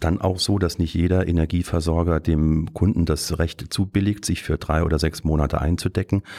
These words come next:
Ähm, insofern ist es weiterhin die Simulation, denn die steigenden Preise selbst, die kann das Unternehmen nicht verhindern.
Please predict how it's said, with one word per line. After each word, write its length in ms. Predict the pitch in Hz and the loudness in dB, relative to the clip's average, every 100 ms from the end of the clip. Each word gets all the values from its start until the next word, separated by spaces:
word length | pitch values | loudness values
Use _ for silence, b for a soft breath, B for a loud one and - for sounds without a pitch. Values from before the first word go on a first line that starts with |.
| B B B B - | B B B B 0
Ähm, 320 | 85 82 87 - _ _ | 2 4 2 0 _ _
insofern 680 | - 92 87 95 104 95 101 | 2 2 2 2 2 2 0
ist 580 | - - - - 98 117 | -4 -12 -18 -6 -2 -2
es 120 | - | -2
weiterhin 360 | 90 101 101 95 | -2 2 2 2
die 80 | |
Simulation, 640 | 90 90 82 85 - 95 104 | 2 4 4 2 0 0 2
denn 100 | 87 | 2
die 160 | 85 | 0
steigenden 480 | 85 - 85 101 98 | -2 -2 0 2 2
Preise 320 | 90 92 92 | 0 0 0
selbst, 340 | 78 90 107 - | 2 0 0 -4
die 60 | |
kann 200 | - 95 | -2 2
das 180 | 95 - | 2 2
Unternehmen 420 | 92 92 87 87 | 0 0 2 4
nicht 160 | 90 - | 2 0
verhindern. 460 | 90 82 76 64 | -2 0 0 0